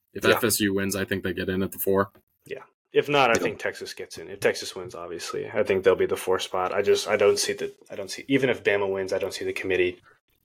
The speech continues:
Speaker 2: break, breaking the precedent of head to head, um, being important.
Speaker 3: But if they
Speaker 2: So
Speaker 3: did break it, it'd be for Bama.
Speaker 2: It would be for Bama.
Speaker 1: Hundred percent.
Speaker 2: Yeah. Did you guys
Speaker 1: Nick
Speaker 2: see Nick
Speaker 1: Saban's already
Speaker 2: Saban?
Speaker 1: starting it. Yep.
Speaker 2: Yeah, did you see what he said the other, uh, was it
Speaker 1: Uh-huh.
Speaker 2: today or yesterday,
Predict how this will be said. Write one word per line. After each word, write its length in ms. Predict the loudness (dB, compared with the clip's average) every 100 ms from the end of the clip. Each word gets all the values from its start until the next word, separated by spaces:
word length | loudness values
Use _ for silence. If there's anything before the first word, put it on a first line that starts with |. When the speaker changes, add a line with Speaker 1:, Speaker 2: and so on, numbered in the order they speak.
| _ _
Speaker 2:
break, 320 | -6 -6 -10 _ _ 0
breaking 280 | 2 2 -4
the 80 |
precedent 360 | -6 -8 -8 -12
of 60 | -6
head 180 | -4
to 60 | -4
head, 240 | -2 -4 -4 -20 _ _ _
um, 400 | -6 -2 -2 -4 -10 _ _ _ _ _ _ _ _ _ _
being 180 | -4 -2
important. 540 | -2 2 2 2 -8 -14 -16 -14 -12 -12 -8 0
Speaker 3:
But 100 | 0
if 100 | 0
they 100 | 2
Speaker 2:
So 120 | 2
Speaker 3:
did 100 | 6
break 180 | 4 4
it, 20 |
it'd 140 | -2
be 100 | -2
for 160 | -2 -2
Bama. 380 | 0 0 -2 -8 _ _ 0
Speaker 2:
It 200 | 0 4
would 180 | 2 2
be 100 | -4
for 120 | -2
Bama. 180 | -2 0
Speaker 1:
Hundred 160 | 0
percent. 320 | 0 0 0
Speaker 2:
Yeah. 60 | -4 -14 _ _ 2
Did 80 |
you 40 | 4
guys 60 | 4
Speaker 1:
Nick 100 | 6
Speaker 2:
see 60 |
Nick 160 | 6 6
Speaker 1:
Saban's 120 | 6
already 220 | 6 6
Speaker 2:
Saban? 40 | 4
Speaker 1:
starting 360 | 2 -2 -2
it. 60 | -6 _ _
Yep. 100 | 4
Speaker 2:
Yeah, 60 | 6
did 60 | 4
you 60 |
see 180 | 2 2
what 260 | 6 4 4
he 100 | -2
said 180 | 0 4
the 200 | 6 6
other, 120 | 4 4
uh, 240 | 4 4
was 220 | -2 -2
it 40 | 4
Speaker 1:
Uh-huh. 440 | 4 4 2 0
Speaker 2:
today 200 | 2 6
or 40 | 6
yesterday, 540 | 6 2 4 4 2